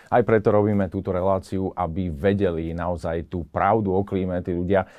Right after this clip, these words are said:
Ja vám veľmi pekne ďakujem za to, že ste prijali, e, naše pozvanie a že ste prišli ľuďom možno niektorým aj otvoriť oči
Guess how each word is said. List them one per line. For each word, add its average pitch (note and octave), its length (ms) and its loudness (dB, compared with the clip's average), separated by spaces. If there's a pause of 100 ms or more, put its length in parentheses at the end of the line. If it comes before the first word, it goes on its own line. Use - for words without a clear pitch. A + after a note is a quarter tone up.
(120)
Ja G2+ 80 4
vám B2+ 160 4
veľmi D#3+ 240 4
pekne C3+ 240 2
ďakujem G#2+ 400 4
za F2+ 160 -2
to, G#2 160 0
že G2 160 -2
ste G2 160 -6
prijali, G2 720 0
e, - 0 - (640)
naše F#2 240 -6
pozvanie G#2 400 0
a F2 80 -2
že F2 160 -6
ste F2 240 -4
prišli F2+ 400 -6
ľuďom F2 320 0 (640)
možno G#2 400 2
niektorým G#2 400 2
aj G2 160 0
otvoriť G2 240 0
oči F2 240 -2